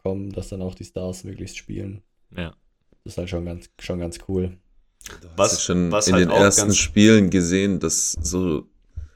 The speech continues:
Speaker 3: keine Ahnung, Kawhi hat schon wieder zwei Spiele ausgesetzt, Paul George zwei Spiele, weil er irgendwie ein bisschen was am Rücken hatte. Dann LeBron war ja auch, glaub ich, ein, zwei Spiele nicht dabei, glaub ich.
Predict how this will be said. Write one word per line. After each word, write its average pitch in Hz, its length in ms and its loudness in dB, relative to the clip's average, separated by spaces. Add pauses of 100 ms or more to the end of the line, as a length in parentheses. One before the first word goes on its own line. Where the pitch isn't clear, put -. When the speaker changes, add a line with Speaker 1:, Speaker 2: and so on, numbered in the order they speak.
(120)
Speaker 3:
keine - 260 -20
Ahnung, 92 240 -2
Kawhi 92 360 4
hat 98 180 0
schon 90 220 2
wieder 87 240 2
zwei - 240 -4
Spiele 55 280 -4
ausgesetzt, 85 680 -6 (120)
Paul 85 200 -2
George 87 300 0 (140)
zwei 87 280 0
Spiele, 87 520 -2 (520)
weil 87 180 2
er - 100 0
irgendwie 85 500 0 (120)
ein - 540 -20
bisschen 92 320 -2
was 87 160 -6
am 82 100 -4
Rücken 87 400 -4
hatte. 82 400 -4 (680)
Dann 80 540 -8 (920)
LeBron 90 480 0
war 90 120 4
ja 87 120 4
auch, 82 240 2
glaub 90 220 0
ich, - 160 -12
ein, 90 120 -2
zwei 87 200 -4
Spiele 95 400 -2
nicht 90 240 -4
dabei, 85 360 -2 (340)
glaub - 280 -4
ich. - 220 -20